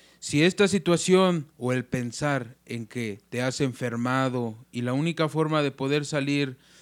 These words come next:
de este cuadro infeccioso es a través de fármacos penetrados en tu cuerpo a través de una inyección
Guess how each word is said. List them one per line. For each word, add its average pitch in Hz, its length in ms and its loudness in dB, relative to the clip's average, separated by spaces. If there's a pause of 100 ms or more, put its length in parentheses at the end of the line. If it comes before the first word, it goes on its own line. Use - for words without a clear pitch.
(140)
de 127 280 2
este 139 280 -2
cuadro 143 420 2
infeccioso 135 760 -4
es 120 380 -6
a 113 140 -12
través 120 420 -4
de 123 80 -2
fármacos 127 800 -4 (340)
penetrados 180 800 8
en 185 160 0
tu 170 160 2
cuerpo 165 420 4
a 139 80 2
través 135 500 4
de 139 120 4
una 143 260 2
inyección 143 800 0